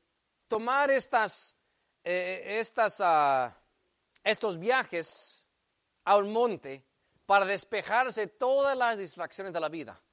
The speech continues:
Toda la gente que venía a él, jalándole por aquí, jalándole por allá, haciéndole preguntas, aún, aún los adversarios tentándole.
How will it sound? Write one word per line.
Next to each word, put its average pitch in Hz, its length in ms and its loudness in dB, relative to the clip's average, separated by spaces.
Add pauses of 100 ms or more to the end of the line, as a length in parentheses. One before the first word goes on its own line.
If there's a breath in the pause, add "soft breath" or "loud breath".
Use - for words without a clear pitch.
(1000 soft breath)
Toda 277 140 4
la 294 140 4
gente 269 360 2
que 247 140 0
venía 247 380 2
a 262 80 8
él, 262 160 6
jalándole 233 680 2
por 208 220 -2
aquí, 226 260 -2
jalándole 233 380 0
por 196 180 -4
allá, 220 340 2 (180 loud breath)
haciéndole 233 440 0
preguntas, 220 640 -4
aún, 262 320 2
aún 247 300 4
los 254 160 0
adversarios 220 580 0
tentándole. 190 680 -2